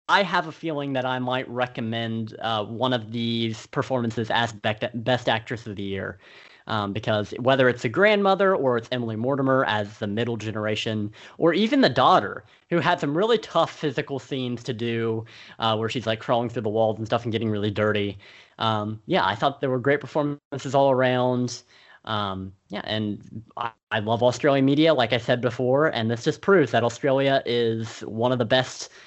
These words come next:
uh, places for media in general. It's like Britain, but less rainy and miserable.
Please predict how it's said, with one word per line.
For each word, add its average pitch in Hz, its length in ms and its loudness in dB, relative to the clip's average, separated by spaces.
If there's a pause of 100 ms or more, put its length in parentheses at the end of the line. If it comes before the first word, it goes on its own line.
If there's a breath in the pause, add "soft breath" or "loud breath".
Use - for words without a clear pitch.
(100)
uh, 113 240 2 (240)
places 131 420 0
for 131 200 -2
media 123 380 2
in 117 140 0
general. 156 400 2
It's - 260 -4
like 113 240 2
Britain, 190 380 4
but 117 220 0
less 123 200 0
rainy 135 320 4
and 160 100 4
miserable. 104 460 0